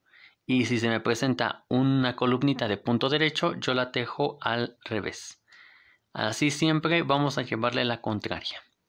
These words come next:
Si es derecho, lo tejo de revés. Si es revés, lo tejo del derecho.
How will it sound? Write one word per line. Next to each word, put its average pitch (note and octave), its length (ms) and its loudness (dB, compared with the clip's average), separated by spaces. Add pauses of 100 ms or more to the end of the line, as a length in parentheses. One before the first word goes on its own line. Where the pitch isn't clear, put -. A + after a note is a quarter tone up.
(560)
Si - 240 -2
es B2+ 120 0
derecho, E3+ 400 0
lo D#3+ 160 0
tejo A#2+ 240 -4
de C3 120 0
revés. D#3 520 0
Si - 220 -4
es A#2 100 -2
revés, C3 420 -2
lo A#2 120 -4
tejo A#2 260 -4
del G#2+ 160 0
derecho. - 440 -6